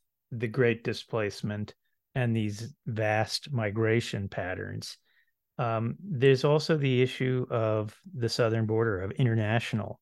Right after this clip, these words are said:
movement of people. How much do you view the crisis at the southern border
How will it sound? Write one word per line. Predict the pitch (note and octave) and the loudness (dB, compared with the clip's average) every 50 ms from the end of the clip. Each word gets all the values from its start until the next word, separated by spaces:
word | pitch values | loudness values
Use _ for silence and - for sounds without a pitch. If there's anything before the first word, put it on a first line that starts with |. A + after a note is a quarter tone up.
| _ _ _ _ - | _ _ _ _ 0
movement | B2 A#2+ A#2 A2 G2+ A2 G#2 G#2+ - - - A#3 - | 2 2 4 2 2 0 -2 -2 -4 -6 -8 -4 -4
of | B2 A2 - | -4 -4 -4
people. | - A2+ G2 F#2+ - - A2 A#2+ - _ - - - - - _ _ _ _ _ _ _ _ _ _ _ | -4 -6 -6 -6 -6 -6 -8 -8 -8 _ -20 -20 -20 -20 -20 _ _ _ _ _ _ _ _ _ _ _
How | - - - G#3+ B3+ | -10 -4 0 2 4
much | C4 E3 G#2+ G2 - - - - - | 6 6 6 6 4 0 -8 -8 -4
do | - C3+ | -2 0
you | C3 B2+ B2+ C3 C#3 C#3+ C3 | 0 0 2 4 4 4 4
view | A#2 G#2+ - B2 A#2 A#2 A#2 A#2 A2+ A2 A2 A2+ A#2 - _ _ _ _ B2+ | 2 0 0 0 2 4 4 4 4 2 2 0 -4 -8 _ _ _ _ -6
the | A2 G#2+ G#2+ G2+ G2 G2 - - | -2 0 0 0 0 -2 -6 -6
crisis | - - B2+ B2 A#2 G#2+ - - A#2 G#2+ - - | 0 4 6 6 6 4 4 0 -2 -2 -2 -2
at | A2+ G#2+ - | -4 -4 -2
the | - G#2 | -4 -4
southern | - - A#2 G#2+ G2+ G#2 G#2 G2+ G2+ | -4 -2 -2 -2 -2 -2 -2 -2 -2
border | A2 G#2+ G#2 G#2 G2+ G#2 G2+ G2 G#2 - | -2 -2 0 0 0 0 0 0 -2 -4